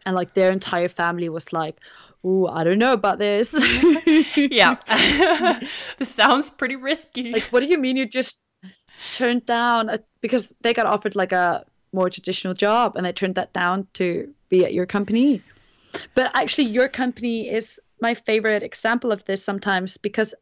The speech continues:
Speaker 1: everybody who works in our industry knows it really well. And you see that because just a random person that you work with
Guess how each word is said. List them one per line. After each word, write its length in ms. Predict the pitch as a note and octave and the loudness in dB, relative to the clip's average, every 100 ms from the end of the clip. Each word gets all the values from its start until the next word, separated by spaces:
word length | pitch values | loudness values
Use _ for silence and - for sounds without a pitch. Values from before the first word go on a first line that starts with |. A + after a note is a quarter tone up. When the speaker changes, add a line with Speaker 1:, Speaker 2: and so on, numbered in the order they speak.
| - | -2
Speaker 1:
everybody 500 | A3 A#3 G#3+ G3+ G3+ | 0 -2 2 2 2
who 140 | G3+ | 0
works 240 | F#3+ G3 | -2 -2
in 80 | G3 | -4
our 60 | F3+ | -2
industry 440 | A#3 - - G3 | -2 -2 -2 -2
knows 280 | F#3 G#3 A3+ | 2 0 0
it 80 | G3 | 0
really 200 | F#3+ F#3 | 2 2
well. 460 | G#3 G#3 E3+ - G3 - - _ _ _ - | 2 2 0 -2 -8 -16 -20 _ _ _ -4
And 160 | G#3+ | -2
you 60 | A3 | -2
see 280 | - A3+ A3+ | -6 -6 -2
that 240 | G#3 - | -2 -4
because 640 | G3+ - G3 F#3+ F#3 - _ _ _ _ _ _ _ _ | -12 -4 0 0 0 -6 _ _ _ _ _ _ _ _
just 240 | B3 C4+ | -6 -2
a 80 | F4+ | -2
random 420 | B3+ A3 A#3 A3+ | 0 -2 -2 -6
person 480 | A3 G#3+ A3 - F#3 | -6 -6 -4 -4 -4
that 200 | F#3 - | -4 -4
you 80 | F#3 | -6
work 360 | E3+ G3 A3+ F3+ | -2 -2 -2 -2
with 360 | C3+ - _ | -4 -4 _